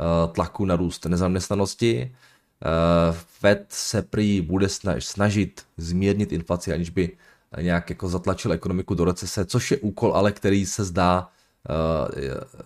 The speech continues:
být těžší, než se zdál ještě donedávna. Takže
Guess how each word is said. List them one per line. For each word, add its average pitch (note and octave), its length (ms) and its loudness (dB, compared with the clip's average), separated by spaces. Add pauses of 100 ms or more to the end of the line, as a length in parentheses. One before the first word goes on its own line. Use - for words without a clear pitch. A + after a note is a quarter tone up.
(600)
být G#2 180 -2
těžší, G#2 540 2
než E2+ 180 0
se F#2 120 -4
zdál E2+ 280 4
ještě D2+ 280 -2
donedávna. D2+ 560 0
Takže E2+ 320 -10